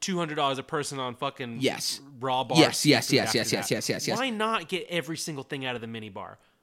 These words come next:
Speaker 1: Why not fucking fly to Belize or some shit? You wanna go to Belize right now?
Speaker 2: Whatever, dude. Yeah.
Speaker 1: Actually, I take that back. Don't sit on a plane for a long time after that.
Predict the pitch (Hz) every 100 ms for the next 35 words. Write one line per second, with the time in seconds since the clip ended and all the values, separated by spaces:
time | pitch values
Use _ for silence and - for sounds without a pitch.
0 | - 285 392 370 - - - 262 214 -
1 | 196 190 175 131 117 160 139 147 160 147
2 | 135 - 143 131 - 143 123 - _ 160
3 | 240 262 190 131 165 131 127 139 139 127
4 | 131 123 123 143 - 120 127 117 98 90
5 | 98 104 117 101 90 - - 233 185 170
6 | 143 135 120 107 147 160 220 247 214 139
7 | 117 107 117 104 107 117 98 80 - 117
8 | 80